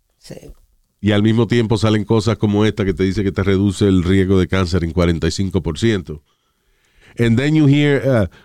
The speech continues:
Speaker 2: uno de los primeros audiobooks que yo escuché fue de un tipo que se llama Michael Eisner,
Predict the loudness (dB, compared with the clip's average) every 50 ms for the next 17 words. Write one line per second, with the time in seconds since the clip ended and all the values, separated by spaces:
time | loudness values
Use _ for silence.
0 | _ -2 0 2 2 0 0 0 0 0 0 2 0 0 2 2 2 2 2 0
1 | 0 -2 -4 -2 0 2 2 4 4 4 2 2 0 0 -2 -2 0 2 2 2
2 | 0 0 0 2 2 4 4 4 4 2 0 -2 -6 -4 0 2 2 4 4 2
3 | 2 2 0 -2 -4 -6 -10 _ _ _ _ _ _ _ _ _ _ _ _ _
4 | _ _ -4 -4 -2 -2 0 -2 -2 0 0 0 0 0 2 0 0 0 0 0
5 | 0 0 0 0 0 0 0 -2 -2 -4 -4 -4 -6